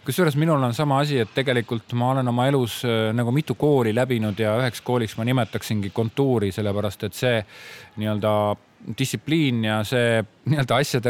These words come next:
õppimine ja nende asjade nii-öelda läbielamine, mi-, mida, mida mina seal nagu tegin, kuna ma ei teadnud reklaamindusest mitte midagi, siis see on mulle andnud viim-, hilisemas elus väga suure eelise,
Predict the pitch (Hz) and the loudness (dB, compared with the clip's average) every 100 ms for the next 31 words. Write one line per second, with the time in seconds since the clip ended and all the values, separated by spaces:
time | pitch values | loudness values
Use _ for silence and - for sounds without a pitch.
0 | 135 165 131 117 110 107 104 107 107 - | 2 2 0 2 2 4 2 0 -4 -14
1 | - - 110 110 110 131 - 113 110 107 | -20 -8 -2 0 2 0 0 -2 2 2
2 | 107 113 110 123 143 127 139 117 110 107 | 2 2 2 0 2 2 4 4 2 2
3 | 104 104 127 131 135 143 135 139 147 135 | 2 0 -2 -2 -2 0 -2 0 2 2
4 | 117 113 139 147 120 117 117 117 120 117 | 2 0 0 2 2 2 0 2 2 2
5 | 139 127 113 117 113 117 117 120 117 139 | 0 0 0 2 2 2 2 2 2 2
6 | 123 117 113 127 135 123 101 113 107 - | 2 0 -2 0 0 0 -4 -6 -6 -4
7 | 127 123 127 160 117 101 107 98 95 - | -4 0 0 2 2 2 0 -2 -2 -10
8 | - - - - - 110 - 131 127 117 | -20 -20 -20 -8 -2 -2 0 2 4 4
9 | 107 113 120 120 123 131 110 98 123 120 | 2 2 2 4 4 4 2 2 0 -2
10 | - 131 135 135 117 110 104 127 110 127 | -6 -4 0 0 2 0 0 0 2 0
11 | 131 117 104 - - - - 135 135 123 | 2 2 2 -2 -14 -14 -4 0 2 4
12 | 107 98 92 - - - - - - 135 | 4 2 0 -8 -20 -16 -14 -10 0 2
13 | 135 110 101 101 | 4 2 2 2